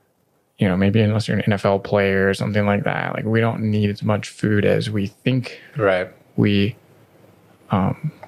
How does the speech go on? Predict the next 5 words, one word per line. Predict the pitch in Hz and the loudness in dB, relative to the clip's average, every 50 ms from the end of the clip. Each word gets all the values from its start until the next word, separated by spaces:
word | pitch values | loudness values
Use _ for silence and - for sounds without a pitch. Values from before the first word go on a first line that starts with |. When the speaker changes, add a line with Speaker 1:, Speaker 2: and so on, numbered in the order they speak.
| - - - - - - - - - | -20 -20 -20 -20 -20 -20 -20 -4 -2
Speaker 1:
must. | 123 117 - 123 - - - - - - _ _ _ - - - _ _ _ _ _ _ _ _ _ _ _ | -2 -2 0 -4 -10 -10 -12 -14 -20 -20 _ _ _ -20 -20 -20 _ _ _ _ _ _ _ _ _ _ _
Totally | - - 127 120 113 110 107 | -2 0 0 0 0 0 -2
back | - 98 95 - | -2 -4 -4 -6
to | - 117 | -10 -4
programming. | - 101 101 95 - | -2 -2 0 2 2